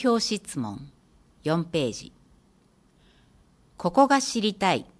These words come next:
一般質問、九ページ。総務民生、防災建設、常任委員会の審査、十一ページ。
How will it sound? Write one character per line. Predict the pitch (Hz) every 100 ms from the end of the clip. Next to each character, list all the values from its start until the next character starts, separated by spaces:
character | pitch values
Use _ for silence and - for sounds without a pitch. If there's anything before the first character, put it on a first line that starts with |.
| -
一 | 151 - -
般 | 208
質 | 196 - - 135
問、 | 123 104 - _ _ _ _ -
九 | 196
ペ | 190 180 151
ー |
ジ。 | 113 - _ _ _ _ _ _ _ _ _ - _ _ _ _ _
総 | - - 302
務 | 254 160
民 | 151 185 175
生、 | - 127 107 - _ -
防 | 190 233
災 | 240 226 214
建 | 180 175
設、 | 170 151 - 120 - _ _ _ -
常 | 190 247
任 | 269 277 262 254
委 | 240
員 | 185
会 | - 127 117
の | 104
審 | - 156 131
査、 | - - _ _ _ _ _
十 | - 160
一 | 185 185 -
ペ | 165
ー | 123
ジ。 | 98 -